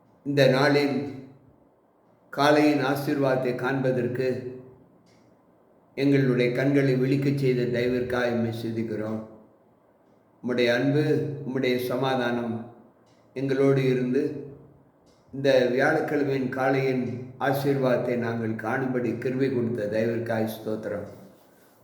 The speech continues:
வந்திருக்கின்ற எங்கள் ஒவ்வொருவரோடும் உம்முடைய கிருபை இருந்து பாதுகாத்துக் கொள்ளும். மீட்பர் இயேசு கிறிஸ்துவின் நாமத்தில் ஜெபிக்கிறேன்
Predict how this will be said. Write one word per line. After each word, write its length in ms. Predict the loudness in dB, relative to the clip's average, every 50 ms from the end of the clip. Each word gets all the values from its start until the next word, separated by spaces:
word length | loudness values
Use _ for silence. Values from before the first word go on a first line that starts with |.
| _ _
வந்திருக்கின்ற 540 | -4 0 2 2 2 2 2 2 2 4 4
எங்கள் 300 | 4 4 2 2 0 0
ஒவ்வொருவரோடும் 760 | 0 0 0 0 0 0 0 0 0 0 0 0 0 0 -2
உம்முடைய 340 | -2 -2 -2 -2 -2 -2 -2
கிருபை 340 | -2 -4 -2 0 0 0 2
இருந்து 220 | 2 0 -2 -2
பாதுகாத்துக் 680 | -4 -4 -4 -4 -4 -6 -6 -8 -8 -8 -8 -10 -12 -10
கொள்ளும். 300 | -10 -10 -10 -10 -12 -14 -16 -18 -20 -20 -20 -20 -20 -20 _ _ _ _ _ -4
மீட்பர் 360 | -2 -2 0 0 0 0 2
இயேசு 340 | 2 0 0 0 -2 -2 -2
கிறிஸ்துவின் 580 | -2 -4 -6 -6 -6 -4 -4 -4 -2 -2 -2
நாமத்தில் 460 | -2 -2 -2 -4 -4 -4 -4 -4 -4
ஜெபிக்கிறேன் 640 | -4 -4 -4 -4 -4 -4 -6 -6 -4 -4 -4 -4